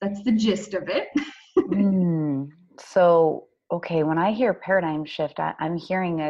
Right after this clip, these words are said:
Speaker 2: a totally different way to do something. And I think that, you know, for me, as someone that is pretty new to learning, for instance, the language of Finnish, we'll just use Finnish as the beautiful example for today, <laughs> since it's relevant
Speaker 1: Yeah.
Speaker 2: to you and I both live in Finland, and we are not native Finnish speakers. <laughs>
Speaker 1: Nope.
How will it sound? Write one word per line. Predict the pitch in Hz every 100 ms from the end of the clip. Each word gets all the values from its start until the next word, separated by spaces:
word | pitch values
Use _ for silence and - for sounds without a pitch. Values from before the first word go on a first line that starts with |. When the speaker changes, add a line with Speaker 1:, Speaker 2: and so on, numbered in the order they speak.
| 151
Speaker 2:
a | 156 -
totally | - 226 254
different | 196 185 170
way | 156
to | 147
do | 147 156
something. | - 147 139 147
And | 147
I |
think | 156 214 226 -
that, | 156 - _
you | 170
know, | 165
for | - 160
me, | 175 247 208
as | 156 -
someone | 170 156
that | 156 151
is | 160 - -
pretty | 208 196
new | 180 196 196
to | -
learning, | 156 156 156 151
for | - 156
instance, | 151 - 147
the | -
language | 147 143 143
of | -
Finnish, | - 117 143
we'll | -
just | - -
use | 147 -
Finnish | 107 -
as | - -
the | 151
beautiful | 147 151 - -
example | - - - -
for | -
today, | - - - - -
<laughs> | 240 - 311 311 - -
since | 185 180
it's | 180
relevant | 165 180 190
Speaker 1:
Yeah. | - -
Speaker 2:
to | 160
you |
and | 175
I | 170
both | 180 196
live | 180
in | 233
Finland, | 247 285 175 - 508 494 - - - -
and | 277 240
we | 240
are |
not | 226 190 208
native | 208 202 -
Finnish | 185 190
speakers. | - 302 330 202 - -
<laughs> | 403 - - _ _ - - -
Speaker 1:
Nope. | - -